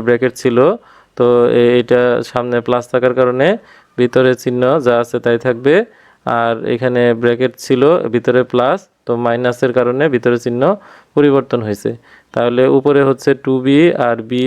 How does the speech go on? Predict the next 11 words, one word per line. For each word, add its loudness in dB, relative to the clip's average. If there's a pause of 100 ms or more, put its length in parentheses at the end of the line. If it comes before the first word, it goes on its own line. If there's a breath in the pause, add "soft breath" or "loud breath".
(180)
থ্রি -2 (100)
বি, 4 (460 soft breath)
আর -2
নিচে -4
হচ্ছে 0
টু -2 (100)
বি 0 (100)
থেকে 2
যদি 0 (100)
বি 2 (100)
বাদ 0